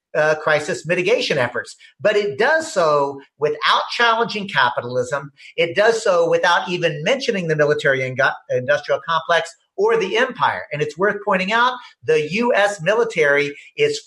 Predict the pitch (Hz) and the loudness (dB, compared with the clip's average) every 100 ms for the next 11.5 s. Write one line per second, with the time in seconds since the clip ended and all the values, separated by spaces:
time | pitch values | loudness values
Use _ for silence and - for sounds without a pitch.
0 | - 180 220 226 208 202 185 160 135 147 | -2 2 4 2 2 2 2 2 0 -2
1 | 113 180 196 220 - 185 214 202 156 131 | 0 0 2 -2 -2 -2 -2 -2 -4 -2
2 | 135 - 180 190 143 175 170 160 160 165 | -4 -2 -4 -4 -4 -2 0 0 2 2
3 | 165 160 143 127 - _ _ _ - 143 | 0 -2 -6 -10 -12 _ _ _ -2 0
4 | 147 165 165 147 147 202 214 175 107 - | 0 0 0 0 -2 0 0 0 -4 -12
5 | _ _ - 185 175 208 254 233 226 233 | _ _ -2 -2 2 2 2 2 0 -2
6 | 202 - 226 226 185 147 143 117 104 - | -2 0 2 2 2 2 0 -2 -6 0
7 | 262 196 143 131 151 - _ 131 156 - | 2 2 2 0 -2 -6 _ 0 0 0
8 | 196 226 202 185 180 233 165 147 147 226 | 0 0 0 0 0 2 0 0 -2 -4
9 | 190 104 - _ _ 139 139 160 220 214 | -4 -6 -10 _ _ -4 0 2 2 0
10 | 220 180 151 160 180 185 175 175 214 202 | 0 0 0 2 0 2 0 2 2 0
11 | 208 208 190 185 | 0 2 4 2